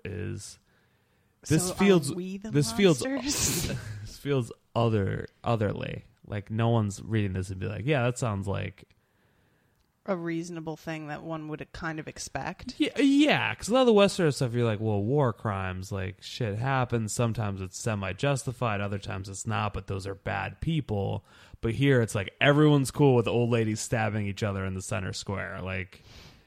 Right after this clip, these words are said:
Speaker 2: I guess that it's just a difference in culture. Like, th-, you know, I don't know. Was this something that they did in Rome?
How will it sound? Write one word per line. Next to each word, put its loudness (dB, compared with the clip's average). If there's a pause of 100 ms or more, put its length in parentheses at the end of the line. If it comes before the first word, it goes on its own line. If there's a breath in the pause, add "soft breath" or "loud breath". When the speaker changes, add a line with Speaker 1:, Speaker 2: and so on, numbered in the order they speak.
(600 loud breath)
Speaker 2:
I 0
guess -2
that -6
it's -8
just -6
a -6
difference -10
in -10
culture. -10 (140)
Like, -2 (1120 loud breath)
th-, -12
you -4
know, -2
I 0
don't -2
know. 0
Was -6
this -8
something -8
that -8
they -6
did -8
in -8
Rome? -8